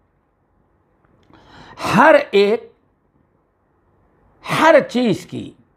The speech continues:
इस्लाम की जितनी तालीमात हैं,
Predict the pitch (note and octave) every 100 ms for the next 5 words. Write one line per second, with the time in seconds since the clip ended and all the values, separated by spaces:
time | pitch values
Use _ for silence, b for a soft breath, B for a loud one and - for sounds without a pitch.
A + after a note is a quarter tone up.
0 | - G#3 - G3+ G#3 A#3 A#3+ A3 D#3 G3+
1 | C3 G3 A#3 B3 - D#3+ F3 E3+ E3+ D#3
2 | D#3+ C3+ - C3+ C3